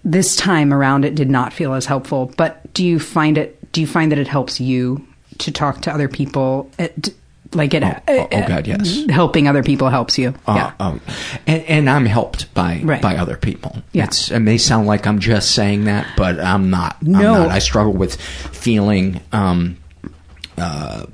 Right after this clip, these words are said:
Speaker 2: I've struggled with feeling weird my whole life. And, um, when a guest gets vulnerable, it's just that little, uh, fire in my brain that tells me I'm weird,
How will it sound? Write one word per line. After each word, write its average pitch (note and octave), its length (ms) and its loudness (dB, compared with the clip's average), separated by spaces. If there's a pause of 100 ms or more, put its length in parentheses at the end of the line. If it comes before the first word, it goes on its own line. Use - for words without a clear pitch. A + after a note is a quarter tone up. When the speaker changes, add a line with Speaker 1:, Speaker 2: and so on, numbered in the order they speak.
(920)
Speaker 2:
I've C#3 120 -2
struggled C#3+ 360 0
with B2+ 140 -2
feeling A2 460 0
weird G2 400 2
my F2 160 -2
whole F2 240 -4
life. F2+ 560 -8 (120)
And, F#2 460 -2 (540)
um, F2+ 560 -6 (340)
when G2+ 500 -2
a G#2 60 -2
guest - 720 -2
gets G2 220 -2
vulnerable, F#2 1000 -4 (160)
it's - 380 -4
just - 400 -4
that - 200 -2
little, F#2 600 -2
uh, E2+ 540 -8 (240)
fire F#2 500 -2
in F2 100 0
my F2 140 -2
brain F2+ 540 -4 (500)
that F2 260 -4 (500)
tells F#2 240 -2
me F#2+ 120 -2
I'm E2+ 140 -2
weird, F2+ 500 -2